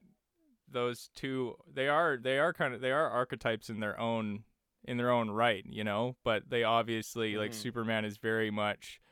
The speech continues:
Speaker 1: coming from, he, based on that story, right?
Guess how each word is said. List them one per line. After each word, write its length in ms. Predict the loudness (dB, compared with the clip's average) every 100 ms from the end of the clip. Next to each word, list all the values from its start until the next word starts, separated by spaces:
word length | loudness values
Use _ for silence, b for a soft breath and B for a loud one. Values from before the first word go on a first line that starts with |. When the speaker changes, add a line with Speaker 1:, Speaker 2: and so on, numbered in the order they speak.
| _ _ _ _ -20 -20 -10
Speaker 1:
coming 340 | -2 0 0 0
from, 340 | 0 0 -4
he, 100 | -10
based 380 | -2 0 0 -2
on 200 | -4 -2
that 260 | 0 -2 -4
story, 500 | -8 -2 -2 -2 -4
right? 360 | -6 -4 -4